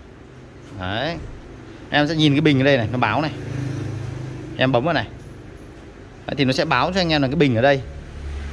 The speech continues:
Đấy, như bây giờ nó đang báo là Protect Cell Under Volt này, tức là báo bình đang hết điện anh em ạ. Nó sẽ báo như thế này. Đây, bên này thế này.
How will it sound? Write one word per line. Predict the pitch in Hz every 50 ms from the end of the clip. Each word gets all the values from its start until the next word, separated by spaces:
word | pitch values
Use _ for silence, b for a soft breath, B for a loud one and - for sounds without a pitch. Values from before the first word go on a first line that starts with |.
| - -
Đấy, | 110 110 113 110
như | 135 151
bây | 156 156
giờ | 143
nó | 135 151
đang | 156 156 151
báo | 135 127 151
là | 175 170 143 - - - - 139 143 139
Protect | 127 139 147 151 151 196 202 - - -
Cell | 165 156
Under | 156 151 143 139 127
Volt | 143 156 143
này, | 123 107
tức | - 180
là | 165 143
báo | 135 143 143 139 135 139 156 185 196 185 185
bình | 160 143 127
đang | 127 151 147 147 135 151 139 - - 160
hết | 208 202
điện | 208 202 147
anh | 151 147 143
em | 139 123
ạ. | 107 - - - - - - - - - - - - - - -
Nó | - 131
sẽ | 127 156
báo | - 127 123 143
như | 160
thế | 147
này. | 143 127 113 - - - - - - - - - - - - - - - -
Đây, | 117 110
bên | 107 120 120
này | 117 98 101
thế | 110 113
này. | 120